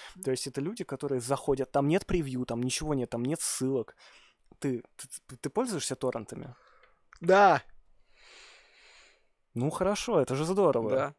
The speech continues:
Speaker 1: У меня просто все люди, кто моложе тридцати, они говорят: "Я не знаю, что это".
Speaker 2: Как, как можно не пользоваться торрентами?
Speaker 1: Вот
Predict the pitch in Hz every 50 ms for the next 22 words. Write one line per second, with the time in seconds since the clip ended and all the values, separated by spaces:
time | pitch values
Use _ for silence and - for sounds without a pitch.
0 | _ _ - 135 123 123 135 151 175 - - 190 202 190 - - - - - 214
1 | 202 196 208 220 190 165 143 - - - 165 160 156 160 170 185 180 156 151 -
2 | 160 156 156 - - - - 196 175 147 135 131 131 135 135 131 - - 151 160
3 | 175 165 156 160 123 113 107 - - - 113 107 - - 131 120 - - 135 -
4 | 165 160 147 156 160 147 139 143 143 127 135 139 131 123 - - - 127 120 120
5 | 113 120 113 120 120 127 - - -